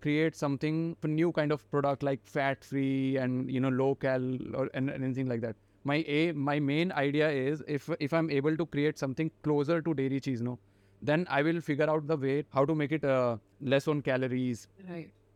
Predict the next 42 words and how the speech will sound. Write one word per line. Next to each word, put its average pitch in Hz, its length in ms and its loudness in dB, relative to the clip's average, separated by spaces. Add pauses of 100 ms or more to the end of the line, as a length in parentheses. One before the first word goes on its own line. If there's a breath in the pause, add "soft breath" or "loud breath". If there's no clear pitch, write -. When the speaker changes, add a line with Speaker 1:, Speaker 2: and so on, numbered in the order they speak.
(160)
Speaker 1:
less 131 240 0
on 135 160 2
fat 123 340 0
and 123 100 2
anything. 120 320 -2
But 123 160 -2
first - 540 0
challenge 143 340 2
was 156 220 0
to 208 100 -4
make 147 280 -2
it 170 80 -4
as 135 280 -2
close 143 260 -2
to 196 300 -4
Speaker 2:
Yes. 170 120 -10
Speaker 1:
the 151 140 2
dairy 139 340 -2
cheese. 120 240 -4
So 156 100 -2
this 151 180 0
is 190 120 -2
what 180 120 -4
we 175 120 0
did. 127 340 -2 (100)
I 135 140 0
can 156 300 -2
say 147 180 -2
it 143 100 -6
very 127 220 -2
proudly, 131 360 -2
Sefra. 120 440 -4
You 127 80 0
know, 139 240 0
our 135 180 2
cheeses 139 280 -2
are 139 120 2
stacked 123 320 -2
in 127 120 0
your 127 120 0
store. 120 300 -2
Speaker 2:
Yeah. - 300 -20